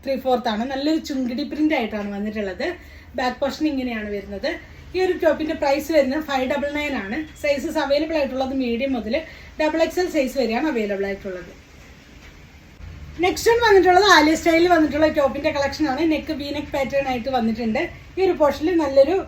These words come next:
ബീഡ്സ് വർക്ക് കൊടുത്തിട്ടുണ്ട്. ഹാൻഡ് വർക്ക് ആണ് വന്നിട്ടുള്ളത്. ലെങ്ത് ഫോർട്ടി എയ്റ്റ് ഇഞ്ച് ലെങ്ത് ആണ്. എ ലൈൻ പാറ്റേൺ ആയിട്ടാണ് വന്നിട്ടുള്ളത്. നല്ല ഭംഗിയുള്ള വർക്ക് പോയിട്ടുണ്ട്.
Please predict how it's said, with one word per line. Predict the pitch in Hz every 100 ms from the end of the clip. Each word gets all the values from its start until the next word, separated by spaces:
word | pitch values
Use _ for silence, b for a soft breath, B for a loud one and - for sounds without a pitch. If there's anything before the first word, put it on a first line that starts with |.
| -
ബീഡ്സ് | 277 262 320
വർക്ക് | 294 - 302 254 - 294
കൊടുത്തിട്ടുണ്ട്. | 262 247 269 247
ഹാൻഡ് | 311 262 247 254
വർക്ക് | 294 294
ആണ് | 240 226
വന്നിട്ടുള്ളത്. | 220 220 214 202 349 B B B
ലെങ്ത് | 349 359 349
ഫോർട്ടി | 320 285 330
എയ്റ്റ് | 302 311 320
ഇഞ്ച് | 269
ലെങ്ത് | 254 220 220 220
ആണ്. | 214 339 320
എ | 311
ലൈൻ | 320 370 349
പാറ്റേൺ | 302 254 277
ആയിട്ടാണ് | 269 240 233 220 202
വന്നിട്ടുള്ളത്. | 220 226 214 262
നല്ല | 220 226 277
ഭംഗിയുള്ള | 294 240 247 277 330 294 247
വർക്ക് | 233 202 240
പോയിട്ടുണ്ട്. | 226 208 202 220